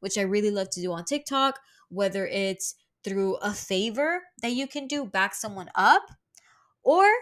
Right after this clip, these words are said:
even just by understanding, okay?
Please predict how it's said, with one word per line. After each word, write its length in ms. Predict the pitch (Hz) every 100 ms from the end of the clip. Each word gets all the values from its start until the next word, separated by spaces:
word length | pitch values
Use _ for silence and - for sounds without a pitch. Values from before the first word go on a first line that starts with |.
| - _ _ _ - -
even 340 | 277 269 285
just 480 | 254 233 233 233 196
by 380 | 202 196 196 - -
understanding, 1120 | 254 254 240 226 - 208 190 175 - 65 - _ _ -
okay? 460 | 180 185 190 214